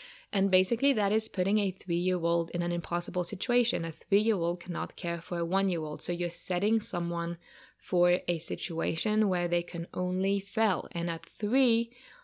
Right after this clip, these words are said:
our brain is like a sponge. So if mom is super unhappy, we're going to get the message, "It's my fault, I failed,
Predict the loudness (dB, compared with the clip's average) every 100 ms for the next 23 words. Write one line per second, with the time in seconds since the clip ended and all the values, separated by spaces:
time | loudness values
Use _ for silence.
0 | _ 2 2 2 0 0 0 0 -4 -2
1 | -4 0 2 2 2 -4 -4 -4 -2 2
2 | 2 2 0 -2 -6 -6 -6 -6 -2 -2
3 | 0 -2 -4 -6 -14 -20 -6 -2 0 0
4 | -2 -2 -2 -2 -2 -2 -2 -2 -2 -2
5 | -2 -4 -2 -2 -2 -2 0 0 -2 -6
6 | -8 -8 -8 -4 0 2 0 -2